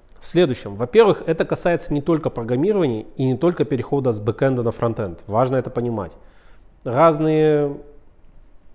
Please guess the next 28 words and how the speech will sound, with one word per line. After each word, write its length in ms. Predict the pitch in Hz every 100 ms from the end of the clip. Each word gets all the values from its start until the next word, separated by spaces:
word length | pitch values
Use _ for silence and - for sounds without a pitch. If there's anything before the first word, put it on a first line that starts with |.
| -
сферы 560 | - - 165 165 151
работы, 760 | 135 127 143 151 151 139 131 120 - - - - - - - - - - - - -
разные 460 | 135 147 151 160 147
сферы 420 | - - 160 151
в 80 | 131
I 60 | 135
T 360 | - 151 151
разработке. 760 | 139 127 131 127 123 120 113 101 - - - - - - - - - -
Дальше. 400 | 123 120 - - - - - - - - - - - - - - - - -
Это 220 | 170 190
всегда 300 | 180 135 139
процесс. 560 | - 135 - 110 - - - - - - - - - - - - - - - - -
Редко 400 | 127 160 202 196
это 140 | 170
происходит 540 | 139 135 - 170 156 131
вот 160 | 131
так 240 | - 110 -
вот, 120 | -
что 180 | - 123
вас 220 | 131 -
перевели, 560 | - 139 127 131 190 220
обучили, 640 | 139 120 - - 202 190
и 180 | 143 120
вы 140 | 143
работаете 460 | 139 127 143 127 120
на 100 | 117
этой 180 | 120 110
должности. 480 | 107 90 92 -